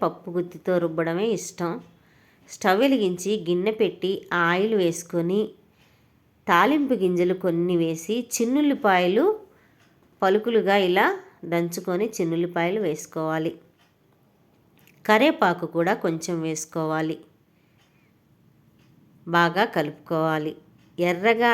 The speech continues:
అయ్యేంత వరకు తాలింపు వేగిన తర్వాత చారు తీసి పెట్టుకున్నాం కదా, అది మొదటిగా వేసేసుకొని ఆ తర్వాత పప్పును కూడా వేసుకొని బాగా కలుపుకొని ఒక్క రెండు మూడు నిమిషాలు మంట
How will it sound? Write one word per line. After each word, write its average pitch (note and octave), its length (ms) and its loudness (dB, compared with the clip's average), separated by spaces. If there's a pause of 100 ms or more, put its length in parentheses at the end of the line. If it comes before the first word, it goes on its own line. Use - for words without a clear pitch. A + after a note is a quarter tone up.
అయ్యేంత F#3 460 0
వరకు E3+ 320 0 (1700)
తాలింపు G#3 440 2 (160)
వేగిన F3+ 320 2 (140)
తర్వాత D#3 420 -4 (1500)
చారు G3+ 300 6 (100)
తీసి G3+ 260 -2
పెట్టుకున్నాం E3+ 480 -2 (100)
కదా, E3+ 240 0
అది F3 180 2
మొదటిగా F3 400 2 (100)
వేసేసుకొని E3+ 760 -2
ఆ - 20 -4 (120)
తర్వాత F#3+ 360 0 (120)
పప్పును G3+ 420 -2
కూడా F3 160 0 (100)
వేసుకొని E3 520 -6 (1400)
బాగా D#3+ 300 0 (160)
కలుపుకొని F3 560 -2 (180)
ఒక్క - 200 -4 (140)
రెండు G3+ 320 0
మూడు G3 180 2 (100)
నిమిషాలు F#3 520 0 (140)
మంట F3 240 -2